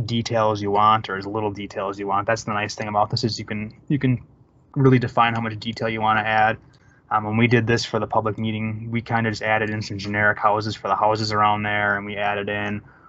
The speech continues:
all the trees that were gonna remain. Um, we didn't add cars and everything else, but you could do that. Um, one other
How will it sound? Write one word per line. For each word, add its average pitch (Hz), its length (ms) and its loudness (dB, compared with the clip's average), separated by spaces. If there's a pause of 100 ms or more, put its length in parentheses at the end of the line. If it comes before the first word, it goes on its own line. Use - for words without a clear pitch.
(140)
all 113 260 4
the 110 80 -4
trees 113 400 -2
that 113 80 0
were 107 140 0
gonna 104 180 0
remain. 104 540 -6 (800)
Um, 107 460 -12 (560)
we 127 120 4
didn't 120 220 2
add 110 260 0
cars 104 540 -2
and 98 280 -12 (300)
everything 117 320 -10
else, 120 200 -6
but - 140 -8
you 120 80 -6
could 117 220 -2
do 117 140 -4
that. 120 400 -2 (1000)
Um, - 480 -12 (1300)
one 127 360 4
other 135 260 6